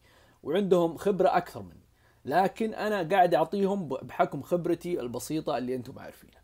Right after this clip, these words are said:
الشغل الممتاز اللي يبين لك إن في شيء احترافي راح يصير، إنك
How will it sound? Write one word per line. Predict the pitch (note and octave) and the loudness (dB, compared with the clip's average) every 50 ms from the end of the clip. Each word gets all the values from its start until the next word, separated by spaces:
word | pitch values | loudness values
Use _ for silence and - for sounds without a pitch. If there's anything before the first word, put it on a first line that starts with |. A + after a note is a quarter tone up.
| _ | _
الشغل | - - - G#3 F#3+ F#3 G3+ F#3 | -16 -4 -2 0 2 4 4 2
الممتاز | E3 D3 C#3 C3+ B2+ - D#3+ E3 E3+ F#3 F3+ C#3 | 2 0 0 -4 -6 -2 0 2 2 2 0 -2
اللي | C3+ C3 C3+ | -4 -6 -6
يبين | B2 B2 C3 C3 D#3 F3+ F#3+ F#3 | -4 -4 -2 0 2 2 2 2
لك | F3 E3+ - | 0 -4 -6
إن | C3+ A#2+ A#2 A2+ | -8 -10 -10 -10
في | - - F3+ F#3 F#3 F3 - - _ _ _ _ | -8 -6 -6 -4 -6 -6 -10 -16 _ _ _ _
شيء | - - D#3 F#3+ - - | -6 -2 -2 -2 -2 -4
احترافي | - - - D#3+ D#3+ E3+ D#3 D3 D3+ | -10 -10 -4 0 0 0 0 0 -4
راح | C#3+ - A#2 | -6 -6 -8
يصير، | A2 - - G#2+ G#2 - _ _ _ _ _ _ _ _ _ - | -10 -14 -14 -16 -16 -18 _ _ _ _ _ _ _ _ _ -14
إنك | - B2 B2 A#2 - - | -10 -10 -10 -10 -10 -14